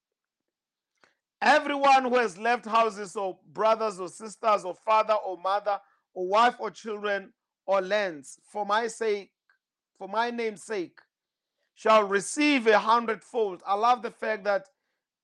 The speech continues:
shall receive the hundredfold. I decree and declare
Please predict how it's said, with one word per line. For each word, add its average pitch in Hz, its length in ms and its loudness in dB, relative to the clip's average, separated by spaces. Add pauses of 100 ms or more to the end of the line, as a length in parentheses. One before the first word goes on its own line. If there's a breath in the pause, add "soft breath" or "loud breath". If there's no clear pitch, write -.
shall 220 320 0
receive 233 560 -8
the 202 100 -2
hundredfold. 190 880 -8 (380 soft breath)
I 262 220 6
decree 269 760 -4
and 240 220 -2
declare 214 600 -4